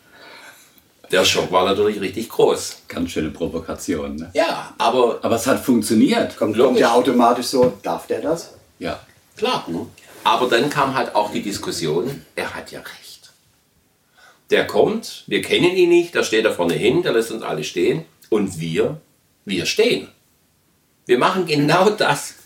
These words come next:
Speaker 1: was er am Schluss dann gepredigt hat, was wir nicht tun sollen. Einfach jeder seinen eigenen Weg gehen. Prüfen, bevor er irgendwelche Entscheidungen trifft. Und genau das haben sie alle getan. Und ich finde es immer spaßig,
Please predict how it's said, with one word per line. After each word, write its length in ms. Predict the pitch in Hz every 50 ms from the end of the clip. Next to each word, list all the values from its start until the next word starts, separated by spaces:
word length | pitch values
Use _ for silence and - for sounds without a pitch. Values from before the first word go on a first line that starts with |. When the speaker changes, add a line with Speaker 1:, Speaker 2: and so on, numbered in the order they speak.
| _ _ _ _
Speaker 1:
was 160 | 110 117 123
er 80 | 123
am 80 | 101 110
Schluss 280 | 113 - 113 123 123 -
dann 140 | 131 123
gepredigt 440 | 113 107 - - 98 98 107 113 -
hat, 160 | 117 110 -
was 160 | - 101 - 139
wir 60 | 151
nicht 240 | 190 240 226 - -
tun 200 | - 90 76 71
sollen. 300 | - 71 73 71 - - _ _ _ _ _ _ _ _ _ _ _ _ _ _ _ _ _ _ _ _ _ _ _ -
Einfach 480 | 98 110 113 - - 80 - - - - _ _ _ _
jeder 180 | 98 107 - 101
seinen 240 | - 90 85 -
eigenen 400 | - 95 113 131 147 160 127 -
Weg 200 | - - - -
gehen. 180 | - - - - - _ _ _ _ _ _ _ _ _ _ _ _ _ _ _ _ - - - -
Prüfen, 500 | - 92 107 117 127 - - - - - - _ _ _ _ _ - 85 85 - _ _ _ _
bevor 300 | - 82 - 95 98 98
er 60 | -
irgendwelche 340 | 87 90 90 - - - -
Entscheidungen 480 | 80 - 85 - - - - - 80 76
trifft. 260 | - - - - - - _ _ _ _ _ _ _ _ _ _ _ - _
Und 160 | - - -
genau 260 | 87 82 78 76 78
das 240 | 78 - 76 - -
haben 160 | - - 67
sie 80 | - -
alle 220 | - - - 160
getan. 400 | - - - 151 156 - - - - _ _ _ _ _ _ _ _ _ _ _ _ _ _ _ _ _ - -
Und 100 | 95 101
ich 80 | 98
finde 200 | - 147 135 147
es 60 | 131
immer 160 | 135 127 135 -
spaßig, 600 | - - 110 - 127 127 - 117 - - -